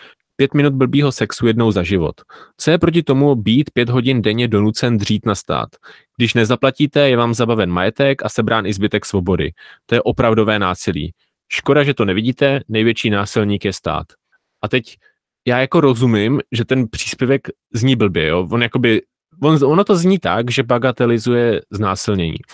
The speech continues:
Ale on to neřekl tak, jako že, „Hele, znásilnění nic není.“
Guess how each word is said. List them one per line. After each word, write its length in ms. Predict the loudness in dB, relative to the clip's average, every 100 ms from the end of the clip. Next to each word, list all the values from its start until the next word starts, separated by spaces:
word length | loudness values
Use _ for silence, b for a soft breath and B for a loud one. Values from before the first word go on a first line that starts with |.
| B
Ale 80 | 0
on 100 | 2
to 80 | 4
neřekl 320 | 2 2 -2 -4
tak, 160 | -4
jako 180 | -4 -2
že, 160 | -2 -4 -2
„Hele, 220 | 0 0
znásilnění 580 | 0 -2 -2 -2 0 0
nic 220 | -2 -2
není.“ 240 | -2 -4